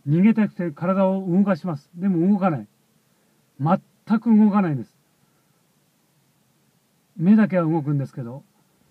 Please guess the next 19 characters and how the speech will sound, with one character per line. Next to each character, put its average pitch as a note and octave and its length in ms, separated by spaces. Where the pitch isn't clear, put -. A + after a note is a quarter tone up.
体 G3+ 360
が G3+ 120
ど F3+ 140
ん A3 200
だ G3+ 140
け、 F#3+ 160
ど F3 180
ん A#3 140
だ A3 100
け G3+ 80
動 G3+ 200
か F#3 100
し D3+ 60
て F3 80
も D3+ 200
動 E3 180
か C#3+ 100
な A#2 120
い。 F2+ 60